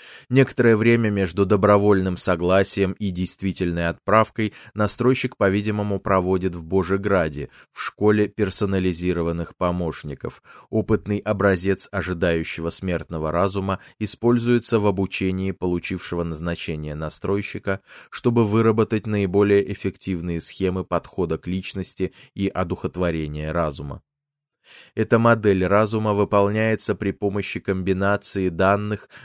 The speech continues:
предоставленных службой отражательности сверхвселенной.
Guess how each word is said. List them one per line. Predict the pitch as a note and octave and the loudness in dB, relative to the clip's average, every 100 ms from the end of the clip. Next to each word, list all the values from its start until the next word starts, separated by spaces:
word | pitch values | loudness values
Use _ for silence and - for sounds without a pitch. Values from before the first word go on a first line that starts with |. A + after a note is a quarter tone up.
| - | -10
предоставленных | G#2 G2 G2 - A2 G#2+ G#2+ G#2 G2 | -4 2 2 2 4 4 4 0 -4
службой | - F#2+ G2 F2 F#2 F#2+ | -4 -4 -2 0 0 0
отражательности | G2 G2+ F#2+ E2 E2 D#2 E2 D#2+ E2 - E2+ | 0 2 2 2 -2 -4 -6 -6 -8 -10 -10
сверхвселенной. | - E2 C#2+ - - E2 D#2+ C#2 C2 B1+ | -6 -6 -6 -8 -8 -4 -4 -6 -10 -14